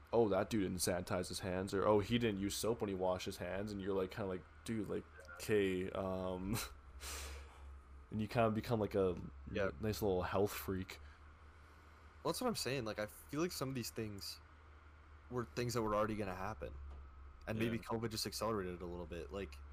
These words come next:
Speaker 2: that's totally true. You know how, you know, everybody talks about, like, in flu season, like, "Oh, disinfect your door handles, like, wash
Speaker 1: Yeah.
Speaker 2: your hands if you touch things that are in, like, public areas." And yet,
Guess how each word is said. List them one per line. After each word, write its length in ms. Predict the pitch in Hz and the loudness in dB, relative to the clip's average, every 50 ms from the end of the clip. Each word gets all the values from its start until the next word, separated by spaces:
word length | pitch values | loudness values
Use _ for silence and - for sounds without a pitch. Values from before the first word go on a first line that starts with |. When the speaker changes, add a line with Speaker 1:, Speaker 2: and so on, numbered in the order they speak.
| - - - - - - - - - | -16 -16 -16 -18 -18 -18 -8 -2 2
Speaker 2:
that's 220 | 113 117 - - | 2 2 4 4
totally 220 | - 143 135 120 113 | 4 6 6 6 4
true. 260 | - 135 135 113 95 | 4 2 2 2 2
You 100 | 95 107 | 2 2
know 80 | 131 147 | 2 2
how, 120 | 160 160 | 2 2
you 140 | 131 127 147 147 | 2 2 0 0
know, 100 | 139 123 | 0 0
everybody 400 | 78 113 127 143 139 147 147 127 | 0 0 0 0 2 2 0 0
talks 220 | - 120 120 117 - | 0 0 -2 0 0
about, 140 | - 113 110 | 0 0 0
like, 200 | 107 92 - - - - - | 0 -2 -4 -10 -10 -6 -4
in 140 | 117 107 101 | -4 -4 -4
flu 260 | - - 117 113 110 | -4 -2 0 0 0
season, 400 | - - 107 95 90 87 82 80 | 0 0 -2 -2 -4 -6 -6 -6
like, 260 | 82 80 80 - - - | -8 -8 -8 -10 -6 -2
"Oh, 300 | 107 104 95 82 78 - - - - - - - - - - - - | -2 0 0 -2 -4 -8 -14 -18 -20 -20 -20 -20 -20 -20 -12 -6 -2
disinfect 420 | 123 117 - 113 - 113 104 - | 0 0 0 2 2 0 0 2
your 80 | 107 92 | 0 2
door 200 | 101 92 98 92 | 2 2 2 2
handles, 460 | 98 92 90 85 80 80 80 82 - - | 2 2 0 0 0 -2 -2 -2 0 2
like, 260 | 90 85 82 78 - - - | 2 2 2 0 -4 -2 2
wash 220 | 87 101 104 92 | 4 4 4 4
Speaker 1:
Yeah. 20 | 95 | 4
Speaker 2:
your 80 | 95 92 | 2 2
hands 320 | 92 92 90 87 85 87 | 2 0 0 0 -2 -4
if 80 | 85 87 | -6 -6
you 60 | 87 | -6
touch 240 | - 92 87 - - | -2 -4 -4 -2 -2
things 200 | - 87 87 85 - - | -4 -4 -4 -4 -4 -4
that 100 | 90 85 | -2 -2
are 240 | 82 80 67 - - - | -2 -2 -6 -8 -8 -6
in, 100 | - 95 92 | -4 -4 -2
like, 160 | 87 82 - | -4 -4 -2
public 260 | - 90 85 87 - | -4 -4 -4 -2 -2
areas." 320 | 85 87 87 82 82 - - - - - - - - - | 0 0 0 0 -2 -4 -8 -14 -20 -20 -20 -14 -6 0
And 120 | 135 135 139 | 2 4 6
yet, 180 | 135 127 - | 6 4 4